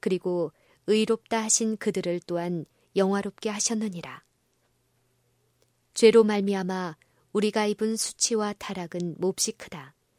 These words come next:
그러나 구속의 사랑으로 말미암아 얻게 될 우리의 영예와 위대함은 더욱더 클 것이다.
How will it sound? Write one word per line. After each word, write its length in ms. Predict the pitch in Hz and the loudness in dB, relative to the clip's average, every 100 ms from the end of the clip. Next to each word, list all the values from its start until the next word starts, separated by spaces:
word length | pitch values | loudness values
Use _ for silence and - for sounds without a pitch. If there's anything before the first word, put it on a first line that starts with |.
| _ _ _ | _ _ _
그러나 480 | - 180 170 165 151 _ _ _ | -6 -4 -4 -8 -12 _ _ _
구속의 460 | - 220 247 226 240 | -4 0 2 2 0
사랑으로 500 | - 254 233 233 226 | 0 -4 -2 0 0
말미암아 640 | 170 180 190 190 190 190 | 0 -2 -2 -2 -4 -4
얻게 260 | 170 - 202 | -6 -6 -6
될 300 | 202 202 185 | -4 -4 -4
우리의 480 | - 202 208 220 202 | -2 -2 2 2 2
영예와 480 | 190 196 202 208 202 | 0 0 -2 -4 -4
위대함은 720 | - 196 214 196 170 156 147 - _ _ | -4 -2 0 -2 -4 -8 -10 -16 _ _
더욱더 480 | - 180 170 180 180 | -2 -2 -2 -6 -6
클 160 | - 247 | -6 -8
것이다. 520 | - 233 - 143 135 | -4 -2 -2 -4 -16